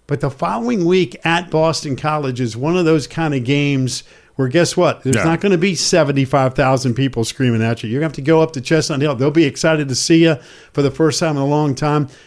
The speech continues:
Speaker 1: And whether you're two and oh against Wake or State or oh and two,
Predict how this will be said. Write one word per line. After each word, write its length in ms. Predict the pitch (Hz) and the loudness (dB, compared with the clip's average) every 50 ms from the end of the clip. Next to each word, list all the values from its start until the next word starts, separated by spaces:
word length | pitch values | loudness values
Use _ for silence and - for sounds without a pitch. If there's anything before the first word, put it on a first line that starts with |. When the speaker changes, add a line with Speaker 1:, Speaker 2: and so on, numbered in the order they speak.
| - _ | -20 _
Speaker 1:
And 220 | - 165 160 156 143 | -16 -8 -6 -2 0
whether 240 | 160 196 208 196 202 | 2 2 2 2 2
you're 280 | 190 185 185 175 165 | 2 4 4 4 2
two 280 | 135 - - - 202 208 | 2 -2 -2 0 0 2
and 140 | 190 185 180 | 2 2 2
oh 180 | 180 180 180 | 4 4 4
against 380 | 175 165 147 175 160 - - - | 2 2 2 2 0 0 0 0
Wake 260 | 165 170 170 165 - | 2 2 2 0 -2
or 80 | 156 131 | -6 -4
State 400 | - - - 160 165 180 190 156 | -4 -2 -2 0 0 0 0 -2
or 160 | 127 127 123 - | -4 -4 -2 0
oh 180 | 160 170 165 170 | 2 2 4 2
and 180 | 143 139 127 | 2 0 -2
two, 520 | - - 185 190 180 151 127 123 117 117 | -2 2 4 4 4 6 4 4 2 0